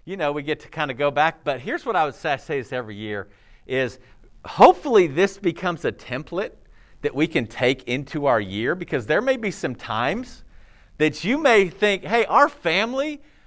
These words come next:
we need to, like, set aside a week and just kind of abstain from things and maybe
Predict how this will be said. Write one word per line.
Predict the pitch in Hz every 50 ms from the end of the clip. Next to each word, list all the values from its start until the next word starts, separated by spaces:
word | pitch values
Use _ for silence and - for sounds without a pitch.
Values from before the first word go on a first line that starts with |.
| _ -
we | 185 254
need | 339 339 320 302
to, | 240 208
like, | 180 190 185 170 -
set | - - - 233 226
aside | 208 - - - - 202 196 196 196 190
a | 156 120
week | 110 107 127 160 139 107 - - - _ _ _ _ _ _ _ _ _ - - - _ - - _ _ -
and | 127 143 135
just | 113 180 220 220 220
kind | - 220 220 226 214
of | 214 180
abstain | 151 156 143 - - - - 175 175 185 185 170
from | - 147 127
things | 113 - 120 110 101 90 -
and | 127 120
maybe | 127 156 190 185 202 202 175